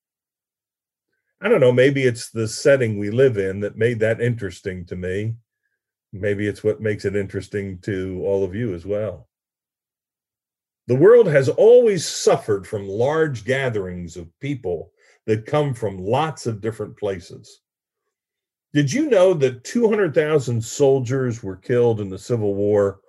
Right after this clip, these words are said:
on the battlefield, either killed in action or killed as a result of multiple wounds that they suffered? Two hundred thousand deaths.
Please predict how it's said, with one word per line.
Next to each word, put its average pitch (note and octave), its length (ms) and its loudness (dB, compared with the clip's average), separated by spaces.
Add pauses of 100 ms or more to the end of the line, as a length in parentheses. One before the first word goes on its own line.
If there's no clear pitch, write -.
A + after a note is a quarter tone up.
(340)
on D3 260 4
the B2 80 4
battlefield, A#2+ 760 0
either F#2+ 200 -4
killed B2+ 400 2
in G#2+ 120 -2
action A2+ 580 -6 (440)
or G#2 200 2
killed B2 380 4
as F#2+ 160 -2
a G2 60 -2
result G#2+ 580 2
of F#2 160 -4
multiple G2 600 0
wounds A2 420 -4
that G2 180 -10
they G2 120 -8
suffered? G2+ 520 -8
Two F3+ 280 -6
hundred C#3+ 340 -4
thousand G#2+ 540 -6
deaths. - 500 -18